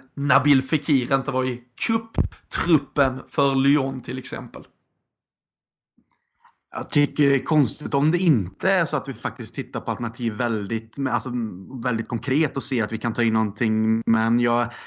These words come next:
Speaker 2: jag har heller inte känslan att det skulle kunna ske, för det har inte, det är så olika känslor kring, alltid kring transfers, tycker jag. Att antingen vet man relativt fort så att det är någonting på gång, eller så bara liksom ligger och s-, guppar lite på det här vattnet. Det blir liksom ingen,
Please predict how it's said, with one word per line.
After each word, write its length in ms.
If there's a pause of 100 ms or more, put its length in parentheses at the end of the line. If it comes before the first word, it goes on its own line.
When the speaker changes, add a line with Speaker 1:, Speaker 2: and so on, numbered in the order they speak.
(140)
Speaker 2:
jag 80
har 120
heller 200
inte 140
känslan 480
att 100
det 200
skulle 320
kunna 160
ske, 180
för 100
det 60
har 40
inte, 200 (360)
det 100
är 100
så 120
olika 300
känslor 400
kring, 140
alltid 320
kring 240
transfers, 520
tycker 240
jag. 260
Att 120
antingen 640
vet 180
man 160
relativt 480
fort 520
så 100
att 320
det 80
är 180
någonting 280
på 80
gång, 340
eller 160
så 120
bara 220
liksom 400
ligger 320
och 160
s-, 320
guppar 640
lite 280
på 80
det 60
här 80
vattnet. 360
Det 80
blir 160
liksom 260
ingen, 340